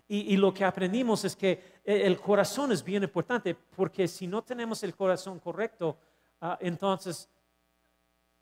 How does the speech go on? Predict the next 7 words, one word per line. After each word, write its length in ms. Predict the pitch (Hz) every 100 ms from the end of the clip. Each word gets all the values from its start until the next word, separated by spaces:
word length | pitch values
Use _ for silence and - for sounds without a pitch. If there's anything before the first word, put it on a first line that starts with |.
| _ -
podemos 440 | 196 208 277 240 170
dar, 720 | 285 311 220 190 165 - _ _ _ _ _ _ _ _ _ -
como 220 | 202 202
dice 240 | 208 220
la 100 | 220
Escritura, 720 | 214 220 208 277 247 214 139 -
pero 520 | 214 196 185 175